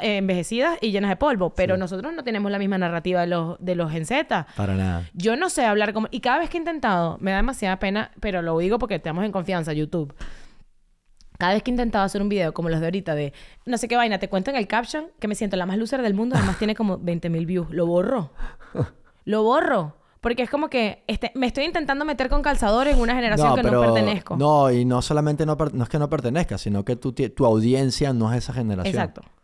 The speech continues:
Speaker 1: exacto. O sea, yo, eh, tengo que hacer las
Speaker 2: O sea,
Speaker 1: paces
Speaker 2: tu
Speaker 1: con que yo estoy
Speaker 2: audiencia,
Speaker 1: vieja.
Speaker 2: eh, te pasa lo que te pasa a ti y lo que me pasa a mí, que cuando veo ese tipo de contenido no me llama tanto la atención, no voy a convertir probablemente porque
Speaker 1: Sí.
Speaker 2: no está en mi, mi set, no sé.
Speaker 1: Pero he hecho mil veces el intento de, "Ut-,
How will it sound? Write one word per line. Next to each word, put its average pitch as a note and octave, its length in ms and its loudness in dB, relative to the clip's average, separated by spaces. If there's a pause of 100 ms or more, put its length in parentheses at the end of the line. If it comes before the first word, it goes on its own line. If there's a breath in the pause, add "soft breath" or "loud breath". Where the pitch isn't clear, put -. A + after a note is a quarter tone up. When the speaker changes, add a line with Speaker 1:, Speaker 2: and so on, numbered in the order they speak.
(120)
Speaker 1:
exacto. - 400 -8
O - 20 -20 (160)
sea, F#3 220 0
yo, G3+ 280 0 (100)
eh, F#3+ 140 -6
tengo A3+ 180 -2
que A3+ 60 -4
hacer G#3+ 140 -2
las G#3+ 140 -2
Speaker 2:
O - 20 0
sea, - 100 4
Speaker 1:
paces C#3 100 4
Speaker 2:
tu - 80 4
Speaker 1:
con C3+ 120 6
que C3+ 60 6
yo C#3 80 6
estoy C#3+ 160 4 (100)
Speaker 2:
audiencia, E3 180 2 (200)
Speaker 1:
vieja. C3 200 0
Speaker 2:
eh, - 20 -4
te C#3+ 160 2
pasa C3 200 0
lo F3 100 2
que C#3+ 100 -2
te B2+ 100 0
pasa C#3+ 200 -2
a - 20 -6
ti F#3 80 2
y - 20 4
lo G3+ 80 4
que C#3+ 80 -2
me A#2 80 2
pasa A2+ 220 0
a C#3+ 40 0
mí, D#3+ 120 2
que A#2 80 2
cuando G#2+ 220 2
veo A2+ 80 2
ese D3 120 -2
tipo D3+ 160 0
de E3+ 60 2
contenido D3+ 500 2
no C3 240 2
me B2+ 180 2
llama C3+ 220 4
tanto C#3 200 0
la C#3+ 60 4
atención, C#3+ 440 2
no A#2+ 80 4
voy A2+ 100 4
a A#2 60 4
convertir C3 500 0
probablemente A#2+ 640 0
porque C#3+ 240 -2
Speaker 1:
Sí. G2+ 40 2
Speaker 2:
no G2+ 120 2
está G#2+ 160 0
en A#2 60 4
mi, G#2+ 100 4
mi G2+ 160 2
set, - 280 -4
no G2 60 -6
sé. B2 140 -4
Speaker 1:
Pero A3+ 160 0
he B3 80 4
hecho D4+ 180 4
mil D#4+ 180 0
veces D#4 260 0
el D4+ 120 0
intento A#3+ 400 0
de, A#3 380 0 (120)
"Ut-, D#4+ 220 -4